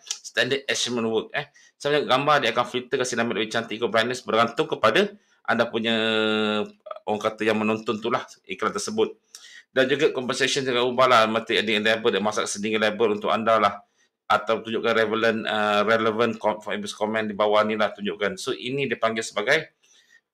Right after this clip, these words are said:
uh, standard attachment. Okey, so jika anda mem-, biasa membuat copywriting yang terbaik, anda biasa buat copywriting, anda tak nak benda ni berlaku, anda boleh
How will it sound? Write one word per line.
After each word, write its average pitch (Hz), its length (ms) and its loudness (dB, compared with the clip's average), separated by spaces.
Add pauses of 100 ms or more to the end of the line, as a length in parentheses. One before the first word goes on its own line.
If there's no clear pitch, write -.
(120)
uh, - 80 -12
standard 135 480 -2
attachment. 107 560 -4
Okey, 160 320 -4 (160)
so 135 160 2
jika 139 340 -2
anda 127 680 4
mem-, 117 320 -2 (160)
biasa 117 480 0
membuat 123 240 -2
copywriting 117 880 0
yang 110 160 -6
terbaik, 104 560 0
anda 107 240 0
biasa 110 240 0
buat 101 80 -4
copywriting, 107 400 0
anda 113 160 0
tak 123 80 -2
nak 131 240 2
benda 123 160 0
ni 117 80 2
berlaku, 104 400 2
anda 110 160 2
boleh 147 400 0